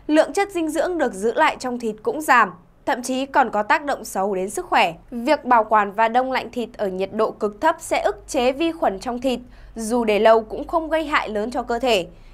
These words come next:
Nhưng nếu trong quá trình đông lạnh, thịt được giã đông và sau đó bị đóng băng một lần nữa, rất dễ khiến thịt bị nhiễm khuẩn.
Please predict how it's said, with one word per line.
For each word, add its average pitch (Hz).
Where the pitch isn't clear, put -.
Nhưng 247
nếu 226
trong 269
quá 240
trình 294
đông 269
lạnh, 269
thịt 247
được 202
giã 240
đông 277
và 214
sau 233
đó 214
bị 302
đóng 208
băng 240
một 202
lần 196
nữa, 208
rất -
dễ 330
khiến 262
thịt 294
bị 220
nhiễm 233
khuẩn. 233